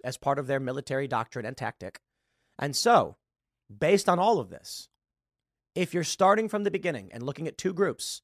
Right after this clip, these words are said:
Hamas and Israel, you're gonna lean more towards, even if it's one percent, Hamas is the likely culprit. While it's possible that Israel did this, the likelihood that Hamas blew up their own civilians, either on accident or intentionally,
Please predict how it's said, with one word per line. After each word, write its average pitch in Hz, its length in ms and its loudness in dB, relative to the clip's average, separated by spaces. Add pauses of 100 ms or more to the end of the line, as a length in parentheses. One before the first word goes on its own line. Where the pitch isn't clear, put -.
(160)
Hamas 139 460 -2
and 143 120 -4
Israel, 123 380 -6 (1080)
you're 147 160 0
gonna 160 220 4
lean 151 360 -2
more 135 240 0
towards, 120 560 -4
even 151 200 -4
if 139 80 -4
it's 120 120 -10
one 135 220 -2
percent, 131 460 -8 (200)
Hamas 135 440 -2
is 127 80 -6
the 131 80 -2
likely 117 300 -6
culprit. 110 400 -10 (1000)
While 156 260 6
it's 170 140 2
possible 165 560 4
that 151 200 2
Israel 147 440 0
did 131 180 -2
this, 160 460 -4 (720)
the 151 100 4
likelihood 160 640 6
that 127 100 -2
Hamas 147 440 2
blew 160 420 6
up 185 200 6
their 151 180 2
own 175 180 2
civilians, 156 360 -2
either 131 200 0
on 113 100 -4
accident 165 380 -4
or 170 140 2
intentionally, 151 640 -6